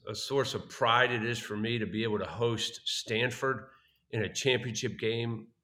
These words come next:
here in West Long Branch? I mean, Stanford's one of the great universities in the world and one of the great athletics programs in the world, and, uh, lost a heartbreaker in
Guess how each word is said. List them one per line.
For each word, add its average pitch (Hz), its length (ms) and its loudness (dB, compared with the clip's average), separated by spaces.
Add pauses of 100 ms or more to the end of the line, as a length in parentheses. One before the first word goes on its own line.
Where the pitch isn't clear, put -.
here 127 240 0
in 101 120 -2
West 110 280 0
Long 110 260 2
Branch? 117 340 0
I 104 40 -2
mean, 98 240 -6
Stanford's 131 600 -4
one 107 120 -2
of 104 40 -2
the 101 60 -2
great 113 260 2 (280)
universities 117 640 2
in 107 60 0
the 101 80 -2
world 110 380 4
and 101 140 0
one 107 120 0
of 104 60 -2
the 104 60 -4
great 110 220 0
athletics 107 500 0
programs 101 520 -4 (500)
in 110 100 -2
the 107 80 4
world, 98 460 0 (160)
and, 101 240 0
uh, 92 140 0 (140)
lost 131 380 4
a 120 40 2
heartbreaker 110 1000 2
in 95 160 -8